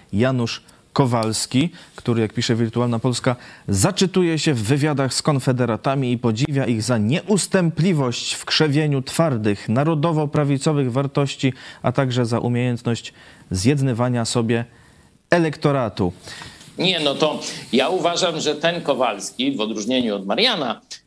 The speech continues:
Speaker 2: naszego dawnego przyjaciela, em,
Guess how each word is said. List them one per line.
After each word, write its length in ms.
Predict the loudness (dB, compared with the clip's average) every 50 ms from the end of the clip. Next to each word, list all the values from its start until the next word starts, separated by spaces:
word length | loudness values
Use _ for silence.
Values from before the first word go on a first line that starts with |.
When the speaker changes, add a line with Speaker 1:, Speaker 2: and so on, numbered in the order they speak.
| _ -8
Speaker 2:
naszego 320 | -6 -4 -2 0 -2 0
dawnego 380 | -2 -2 -2 -2 -2 -2 -2 -2
przyjaciela, 680 | -2 -2 0 0 0 0 0 0 0 0 0 -2 -4 -6 -10 -10 -8 -8 -8 -6 -2
em, 420 | 0 0 0 0 0 -2 -2 -4